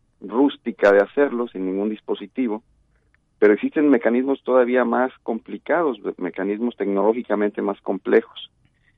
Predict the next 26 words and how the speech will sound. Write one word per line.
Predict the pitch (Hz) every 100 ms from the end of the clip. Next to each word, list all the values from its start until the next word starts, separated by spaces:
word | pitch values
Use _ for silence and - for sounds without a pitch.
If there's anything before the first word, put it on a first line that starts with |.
| _ _ _ _ _
Aunque, | 120 120 95 117 110 110
aunque | 113 110
el | 110
mecanismo | 110 113 160 170
tecnológicamente | - 123 127 147 135 127 131 139
es | -
complejo, | 127 123 - 143 135 123 -
en | 110 98
realidad | 98 104 117
es | 131
el, | 117
para | - 101 95
los | 92 -
criminales, | 101 98 104 147 127 -
para | 98 95
los | 90
delincuentes | 92 92 - 117 127
que | -
se | -
dedican | 98 95 104 - 113
a | 107
esto, | 110 - 101 - _ _ _
es | 107 110 - _ _ _ -
relativamente | 110 117 107 104 113 113 113 110 104
fácil | 98 90 - 92
hacerlo. | 73 - - -